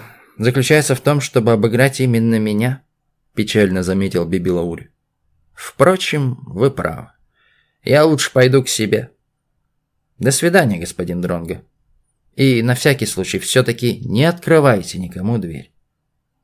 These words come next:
«Не открою», пообещал Дронго, не подозревая, что нарушит своё обещание уже через полчаса. Он проводил долгим взглядом Тенгиза Бибилаури, вошедшего в свой отель,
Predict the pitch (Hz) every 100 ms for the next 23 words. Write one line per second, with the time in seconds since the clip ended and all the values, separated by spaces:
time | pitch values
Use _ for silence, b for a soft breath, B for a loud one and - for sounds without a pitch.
0 | _ _ _ _ _ _ - 110 135 110
1 | - - - _ - - _ _ 101 95
2 | 95 95 87 101 123 117 113 b b b
3 | b _ 90 104 143 147 131 127 104 101
4 | 90 107 117 95 - 95 87 90 104 95
5 | - 87 82 80 - 113 117 117 - 90
6 | 98 101 87 87 - 76 - - - -
7 | _ _ _ _ _ _ _ _ _ _
8 | _ _ _ 123 160 151 135 131 123 139
9 | 110 127 151 139 135 117 110 120 117 113
10 | 104 101 101 104 92 95 92 87 101 113
11 | 110 98 95 - 104 - 90 90 - 90
12 | 87 82 107 113 -